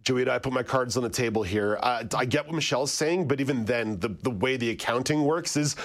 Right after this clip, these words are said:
"Oh yeah, give us this money for services," and then some mo-, other money sort of falls out of the service and finds its way back into the executive's pocket. I know, I know it sounds pretty absolutist in the way that I'm phrasing it, but I'd all, I, I would prefer if governments are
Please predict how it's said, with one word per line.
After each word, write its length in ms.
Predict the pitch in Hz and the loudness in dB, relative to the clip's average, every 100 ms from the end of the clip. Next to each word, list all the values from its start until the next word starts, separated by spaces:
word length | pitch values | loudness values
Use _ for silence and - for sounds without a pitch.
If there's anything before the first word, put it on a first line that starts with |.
| - | 0
"Oh 80 | 226 | 2
yeah, 220 | 277 226 | 2 0
give 180 | 175 233 | -2 -4
us 140 | 226 | -2
this 160 | 220 185 | -4 0
money 240 | 208 208 | 0 0
for 180 | 202 160 | 0 -2
services," 560 | 202 202 185 - 160 | 2 0 0 0 0
and 100 | 139 | 2
then 220 | 160 147 135 - | 0 0 -4 -8
some 200 | - 165 | -2 0
mo-, 180 | 135 139 | 0 0
other 220 | 135 147 | 0 0
money 240 | 139 131 127 | 0 0 0
sort 180 | - 127 | 0 -2
of 80 | |
falls 320 | - 123 117 123 | 0 0 2 2
out 160 | 120 | 0
of 80 | 113 | 0
the 60 | 110 | 0
service 360 | - 120 110 | 0 0 0
and 100 | 113 | 0
finds 240 | 107 117 98 | 2 0 -2
its 100 | 98 | 0
way 140 | 117 | 0
back 220 | 98 95 | 0 -2
into 120 | 117 107 | -4 -2
the 60 | |
executive's 480 | 104 113 - 113 101 | 0 -2 0 -2 0
pocket. 440 | 104 117 160 160 160 160 165 | 0 0 0 -2 -2 -2 0
I 100 | 165 | 2
know, 220 | 175 180 | 0 0
I 80 | 165 | -2
know 260 | 165 170 196 | 2 2 0
it 100 | 190 | 0
sounds 420 | 165 160 156 - | 0 0 -2 -6
pretty 360 | - - 151 156 | -4 -2 -2 2
absolutist 640 | 131 127 - 110 117 113 | 0 2 -2 0 0 0
in 60 | 113 | 0
the 80 | 104 | 2
way 80 | |
that 120 | 104 101 | 2 0
I'm 100 | 98 | -2
phrasing 400 | 95 95 120 135 | -2 0 2 0
it, 200 | 143 - - - | 0 -6 -18 -2
but 100 | 156 | 0
I'd 160 | 143 131 - | 0 -4 -4
all, 240 | 151 156 175 | 0 0 0
I, 120 | 135 - | -4 2
I 180 | 139 | 2
would 300 | 160 139 101 | 2 -4 -6
prefer 560 | - 131 - 147 127 113 | -4 -4 0 0 2 -2
if 160 | 90 92 | -4 -2
governments 420 | 123 117 113 - | -2 0 -2 -2
are 120 | 117 | -4